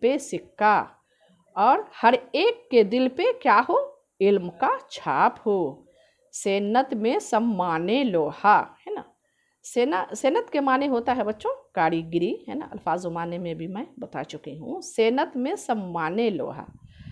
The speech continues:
यानी कारीगरी में, है ना, सब क्या माने? हमारा लोहा माने। मिलजुल कर सब रहें हमेशा, है ना। शायर यहाँ कह रहा है कि यहाँ यानी हमारे मुल्क में,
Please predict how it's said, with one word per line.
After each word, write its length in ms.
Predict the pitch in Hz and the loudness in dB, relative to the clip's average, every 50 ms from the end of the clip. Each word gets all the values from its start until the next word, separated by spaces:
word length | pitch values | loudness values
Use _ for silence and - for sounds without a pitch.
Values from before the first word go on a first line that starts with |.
| - - _ - 185 | -20 -20 _ -6 0
यानी 400 | 196 208 226 254 320 440 554 539 - - | 2 4 4 4 2 0 -2 -2 2 4
कारीगरी 640 | 233 226 240 269 302 311 208 196 226 233 285 370 427 | 6 8 8 8 6 4 4 2 2 4 8 8 8
में, 360 | 339 226 185 165 139 160 - _ _ | 8 6 2 -2 -4 -6 -12 _ _
है 80 | 294 349 | -10 -8
ना, 240 | 370 220 214 - - _ _ _ _ _ _ | -8 -8 -10 -12 -16 _ _ _ _ _ _
सब 300 | - - 254 262 254 - | -4 0 0 0 0 0
क्या 180 | - 233 233 254 | 0 2 4 4
माने? 340 | 285 285 294 311 349 453 539 587 - _ _ _ _ _ - _ - | 4 2 0 -2 -2 -2 -4 -4 -8 _ _ _ _ _ -16 _ -8
हमारा 440 | 180 175 170 160 147 151 185 240 | -4 -2 0 0 0 2 2 2
लोहा 460 | 381 269 202 170 165 156 - 190 233 240 | 2 2 0 0 -2 -2 -2 0 0 0
माने। 440 | 220 196 151 - - - - 202 208 156 - - - _ _ _ 185 | 0 -2 -4 -6 -8 -8 -6 -6 -6 -6 -8 -12 -18 _ _ _ -12
मिलजुल 560 | 175 175 214 262 311 277 226 208 202 190 180 175 | -4 -2 0 0 0 -2 -2 -4 -2 -2 -2 -2
कर 240 | 180 - 262 453 466 | -2 -2 0 0 0
सब 280 | - - - 220 240 262 | -4 -2 -2 -2 -2 -2
रहें 380 | 196 170 147 160 156 196 247 262 | -2 -4 -6 -6 -4 -4 -4 -4
हमेशा, 520 | 220 175 131 127 - - - - - - _ _ _ _ - | -4 -6 -6 -8 -10 -14 -16 -18 -20 -20 _ _ _ _ -10
है 60 | - | -8
ना। 140 | 427 - - - _ _ _ _ _ _ _ - | -8 -8 -10 -14 _ _ _ _ _ _ _ -18
शायर 340 | - - 180 180 208 214 | -10 -6 -2 0 0 0
यहाँ 260 | 196 190 175 185 165 156 - - | 0 -2 -4 -6 -8 -8 -8 -6
कह 120 | 233 233 | -6 -4
रहा 280 | 180 156 131 135 - 135 | -4 -4 -8 -10 -16 -14
है 360 | - 127 160 208 233 - 415 - - - - - - _ _ _ | -10 -6 -6 -4 -4 -4 -6 -8 -10 -18 -20 -20 -20 _ _ _
कि 60 | - 202 | -4 -4
यहाँ 600 | 196 190 190 185 220 233 247 277 330 381 - - _ _ _ _ _ _ _ _ | -2 -2 -4 -2 -2 0 0 2 0 -2 -4 -10 _ _ _ _ _ _ _ _
यानी 360 | 190 190 180 180 190 220 233 214 180 175 175 | -8 -6 -4 -2 0 0 0 0 -2 -4 -4
हमारे 460 | - 190 196 208 214 208 214 233 247 | -4 -2 0 2 2 4 4 4 2
मुल्क 380 | 226 220 214 247 294 302 - 220 | 2 2 4 4 4 2 0 -4
में, 340 | 185 170 156 139 - - | -6 -6 -6 -8 -10 -14